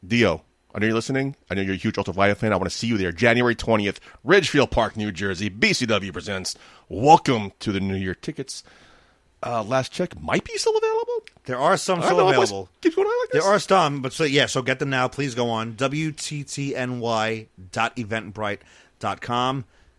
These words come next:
Speaker 2: The, uh, the Phil, Phil Dunphy building. Uh, yeah, it's gonna be a great time. January twentieth, first event of the year.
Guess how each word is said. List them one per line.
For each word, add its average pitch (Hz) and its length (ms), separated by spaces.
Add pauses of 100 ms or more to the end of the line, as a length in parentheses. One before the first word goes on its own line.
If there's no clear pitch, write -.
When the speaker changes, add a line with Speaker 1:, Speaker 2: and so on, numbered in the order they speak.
(400)
Speaker 2:
The, 117 160
uh, 101 120
the 98 100
Phil, 117 320
Phil 123 220
Dunphy 123 320
building. 120 440
Uh, 101 320 (300)
yeah, 117 260
it's 101 100
gonna 123 140
be 117 60
a 113 40
great 123 260
time. 127 380 (160)
January 117 260
twentieth, 135 380 (640)
first 131 220
event 123 160
of 120 60
the 120 80
year. 143 360